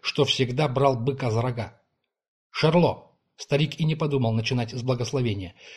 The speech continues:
«почему ты шарахаешься от короны, как старая дева от капрала?» «Да потому что меня тошнит от Жана Двоеженца. Этьен был слабым королём,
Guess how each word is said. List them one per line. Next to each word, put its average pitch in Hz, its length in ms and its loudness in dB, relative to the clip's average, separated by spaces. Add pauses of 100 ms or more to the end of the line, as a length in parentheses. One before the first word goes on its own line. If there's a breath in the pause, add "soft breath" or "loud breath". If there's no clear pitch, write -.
(140 loud breath)
«почему 139 380 2
ты 147 420 0 (100)
шарахаешься 143 760 0
от 131 180 -6
короны, 135 400 2
как 135 160 -2
старая 143 340 -2
дева 135 260 0
от 127 100 -4
капрала?» 123 440 -4 (720)
«Да 123 100 0
потому 151 280 2
что 156 160 -2
меня 156 200 2
тошнит 156 520 0 (200 loud breath)
от 117 160 -4
Жана 123 380 2
Двоеженца. 127 640 0 (440)
Этьен 170 400 4
был 175 260 2
слабым 139 380 2
королём, 127 460 2